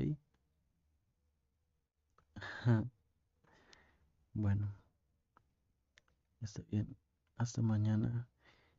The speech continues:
Eh, cuídate mucho. Duerme bien. Espero que duermas bien. Sueña con los angelitos.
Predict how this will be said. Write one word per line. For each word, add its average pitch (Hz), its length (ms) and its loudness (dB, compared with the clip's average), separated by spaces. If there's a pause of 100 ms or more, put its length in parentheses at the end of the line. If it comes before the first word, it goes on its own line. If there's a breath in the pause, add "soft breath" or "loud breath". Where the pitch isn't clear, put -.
(120)
Eh, 107 580 2 (400)
cuídate 110 360 -2
mucho. 113 580 0 (520)
Duerme 113 440 4
bien. 113 300 4
Espero 117 280 -2
que 120 120 0
duermas 113 360 2
bien. 120 300 2 (640 loud breath)
Sueña 113 300 0
con 117 140 2
los 117 160 2
angelitos. 113 760 -2